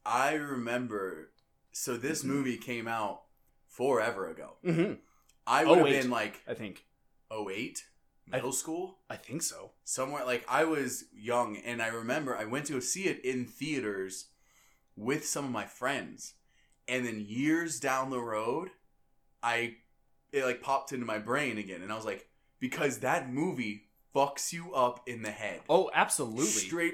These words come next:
Speaker 1: I think that was the first movie that I saw and was, like, old enough to fully comprehend and track a movie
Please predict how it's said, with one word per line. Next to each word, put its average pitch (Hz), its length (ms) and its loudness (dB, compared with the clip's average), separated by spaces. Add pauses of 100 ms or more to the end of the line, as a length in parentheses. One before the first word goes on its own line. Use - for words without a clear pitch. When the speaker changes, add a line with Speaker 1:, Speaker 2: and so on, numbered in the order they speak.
Speaker 1:
I 135 80 0
think 170 120 0
that 170 80 2
was 143 100 0
the 139 80 0
first 180 400 0
movie 143 360 -2
that 117 120 0
I 120 160 4
saw 117 500 2
and 113 240 -4
was, 110 120 -6
like, 107 220 -4
old 123 220 0
enough 123 200 -4
to 117 80 -14
fully 127 400 -2
comprehend 120 880 -4
and 107 120 -6
track 110 380 -2
a 107 60 -6
movie 120 560 -6